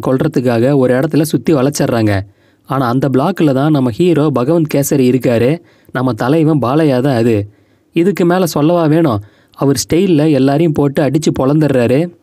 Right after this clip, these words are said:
இந்த பிசினஸ் மேனையும் காப்பாத்திடுறாரு. இதனால இந்த பிசினஸ் மேனுக்கும்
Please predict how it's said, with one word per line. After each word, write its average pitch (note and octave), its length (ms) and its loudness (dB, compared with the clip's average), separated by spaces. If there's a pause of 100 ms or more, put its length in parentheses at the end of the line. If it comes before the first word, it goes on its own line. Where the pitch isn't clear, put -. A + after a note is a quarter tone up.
(120)
இந்த D#3+ 240 2
பிசினஸ் D#3 420 -2
மேனையும் E3 300 0
காப்பாத்திடுறாரு. A#2+ 720 0 (340)
இதனால E3+ 520 2
இந்த D#3+ 140 2
பிசினஸ் E3 400 -2
மேனுக்கும் D3 320 0